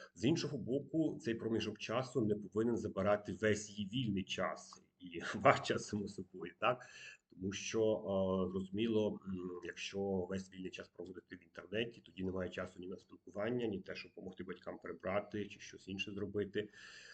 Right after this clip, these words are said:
е, чи щось почитати, чи щось дізнатися, чи, можливо, проговорити якусь, е, складну проблему, е, чи інші речі, які дитина повинна проговорювати, які дитина повинна пізнавати безпосередньо в світі, і яке,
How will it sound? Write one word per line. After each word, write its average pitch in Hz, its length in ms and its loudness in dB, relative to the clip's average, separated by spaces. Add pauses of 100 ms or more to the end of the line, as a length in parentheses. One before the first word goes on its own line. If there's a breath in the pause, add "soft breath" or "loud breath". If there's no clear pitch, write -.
(260 loud breath)
е, 87 280 0
чи - 140 -8
щось - 240 -6
почитати, 98 680 0
чи - 120 -4
щось - 180 -8
дізнатися, 98 720 2
чи, 85 140 -4
можливо, 87 360 -4
проговорити 90 580 -6
якусь, - 560 -16
е, 90 80 -4
складну 92 340 -6
проблему, 113 600 4 (320)
е, 95 460 4
чи - 200 -4 (720)
інші 107 340 0
речі, 95 400 0
які 107 380 -2 (360 loud breath)
дитина 110 340 4
повинна 101 560 2
проговорювати, 117 960 2
які 95 200 -4
дитина 95 380 -2
повинна 95 340 -2
пізнавати 92 540 -6
безпосередньо 92 580 -4
в 85 60 -12
світі, 117 440 -6
і 123 240 -4
яке, 98 340 -2